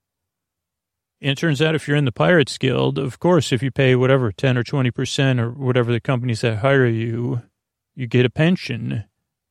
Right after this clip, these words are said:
And part of the pension, it comes with not just a, a financial pension, a place to retire,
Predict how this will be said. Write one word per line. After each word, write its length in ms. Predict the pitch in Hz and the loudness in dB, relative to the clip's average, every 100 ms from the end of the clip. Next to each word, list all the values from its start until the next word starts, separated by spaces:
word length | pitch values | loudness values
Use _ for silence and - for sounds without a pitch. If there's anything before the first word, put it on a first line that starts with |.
| _ | _
And 240 | 139 123 | 0 0
part 240 | - 151 170 | 2 4 4
of 40 | |
the 80 | 123 | 2
pension, 420 | 135 117 - 127 | 0 -2 -2 -6
it 80 | 120 | -2
comes 240 | 151 135 | 0 0
with 140 | 139 120 | -2 0
not 220 | 139 131 | 0 0
just 280 | 143 - - | -2 -4 -4
a, 280 | 123 135 127 | -4 -2 -2
a 60 | |
financial 540 | - 127 127 185 - 135 | -2 0 0 0 0 -2
pension, 640 | 127 113 - 127 127 131 _ _ _ | -2 -4 -4 -4 -4 -6 _ _ _
a 60 | - | -18
place 460 | - 170 190 - - | -8 -2 -2 -2 -4
to 100 | 127 | -4
retire, 720 | 127 - 127 120 113 117 | -4 -4 -4 -4 -6 -10